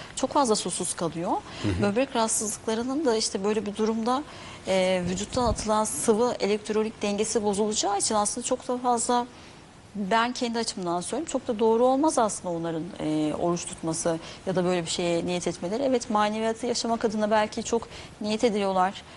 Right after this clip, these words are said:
Speaker 1: E, bunları bir gerekçe olarak görmüyorlar. Kendilerinde, e, o tutma ya da işte aç kalma süresini evet yapabildiklerini hissediyorlar ama, e, bir yandan da sağlıklarını bozuyorlar. Bozdukları için de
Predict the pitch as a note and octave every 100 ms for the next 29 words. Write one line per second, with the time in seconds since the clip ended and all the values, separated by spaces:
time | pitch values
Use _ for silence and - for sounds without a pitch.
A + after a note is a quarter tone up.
0 | - - F3 E3+ F3+ G3 G3+ F#3+ G#3 -
1 | - G3 G#3 - G#3 G3+ G3+ G3+ G3+ G#3
2 | A3 G3 F3 F3+ - F#3 F3+ F#3+ F#3+ G3
3 | G3 - - - - F3+ F3+ F3+ F3+ -
4 | E3+ G3 - - - - - G3 F#3+ F#3
5 | F#3+ F#3+ - F#3+ G3 - G3 F#3+ G3 -
6 | G3+ G3 - G3+ G3 F#3+ F#3+ - F#3+ F#3
7 | F#3 F3+ - - G3 G3+ - G3 F#3+ F#3
8 | A3+ D#4+ F4+ - - - - - G3+ A#3+
9 | B3 B3 G3+ F#3+ G#3+ D4+ B3 F#3+ - G3
10 | A#3 A3+ A3 A#3 G3+ G#3 E4+ A#3+ A3+ A3
11 | - A3 G#3+ A#3 G#3+